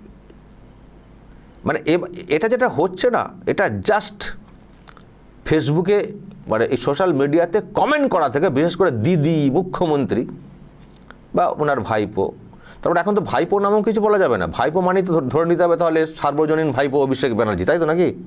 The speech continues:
দিদি বলাতে যদি মুখ্যমন্ত্রীকে ধরে নিয়ে কে-, কেস প্রসেস হয়ে যায়, অ্যারেস্টের মতো ঘটনা ঘটে যায়, উনি দিদি বলেছেন, তাহলে এবার যদি,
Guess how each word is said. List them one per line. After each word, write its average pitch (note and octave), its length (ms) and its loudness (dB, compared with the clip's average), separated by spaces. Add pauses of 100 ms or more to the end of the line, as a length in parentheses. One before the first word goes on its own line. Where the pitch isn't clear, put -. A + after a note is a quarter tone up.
(720)
দিদি B2+ 340 2
বলাতে F#3+ 300 0
যদি G3+ 140 2
মুখ্যমন্ত্রীকে G#3+ 720 0 (420)
ধরে D#3 220 2
নিয়ে F#3+ 180 2
কে-, F3 360 -2
কেস F3 340 0
প্রসেস F3 380 -2
হয়ে D#3+ 140 4
যায়, A#2+ 220 4 (220)
অ্যারেস্টের F3 400 0
মতো E3 180 0
ঘটনা D3 300 0
ঘটে C3+ 260 0
যায়, G#2+ 220 4
উনি B2+ 140 2
দিদি D3 240 2
বলেছেন, B2+ 460 2 (380)
তাহলে D3+ 220 2
এবার D#3+ 220 2
যদি, F3+ 320 2